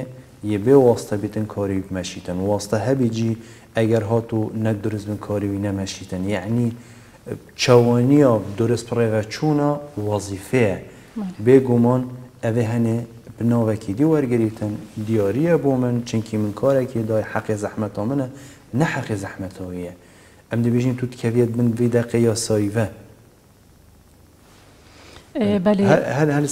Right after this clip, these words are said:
Speaker 1: سەر ال-، ئەوێ بابەتیش طبعاً بابەتی ئەم بێژین وەکو جەریمە. طبعاً لڤێرێ هەندێک جارایە هەی فەرمانبەر خوب هەندێت ئین تەدەر کۆ ڕەشوێت وەرگریتن. ئەم بێژین بۆ گوما-، یعنی بۆ نمونە کەسێک هەبیتن، یعنی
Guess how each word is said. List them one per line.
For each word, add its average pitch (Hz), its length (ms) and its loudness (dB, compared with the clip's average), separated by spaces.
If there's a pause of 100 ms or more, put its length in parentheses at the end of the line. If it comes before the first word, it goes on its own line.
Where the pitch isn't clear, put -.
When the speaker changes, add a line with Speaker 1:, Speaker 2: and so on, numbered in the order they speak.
Speaker 1:
سەر 143 220 8
ال-، 123 240 2
ئەوێ 127 220 4 (100)
بابەتیش 117 400 2 (100)
طبعاً 117 260 2
بابەتی 120 340 2
ئەم 110 100 -2
بێژین 110 280 -2
وەکو 107 180 -4 (100)
جەریمە. 110 340 0 (380)
طبعاً 131 160 6 (120)
لڤێرێ 147 300 8
هەندێک 139 260 2
جارایە 131 300 6 (100)
هەی 135 140 2 (1160)
فەرمانبەر 120 520 6
خوب 117 220 -4
هەندێت 120 260 0
ئین 135 180 0
تەدەر 101 240 0 (680)
کۆ 117 80 4 (140)
ڕەشوێت 107 420 0
وەرگریتن. 110 500 0
ئەم 135 120 -4
بێژین 147 260 0
بۆ 151 140 2
گوما-، 147 260 0 (280)
یعنی 127 260 2
بۆ 143 140 6
نمونە 135 320 2
کەسێک 127 360 -6
هەبیتن، 127 380 -2 (440)
یعنی 123 180 -6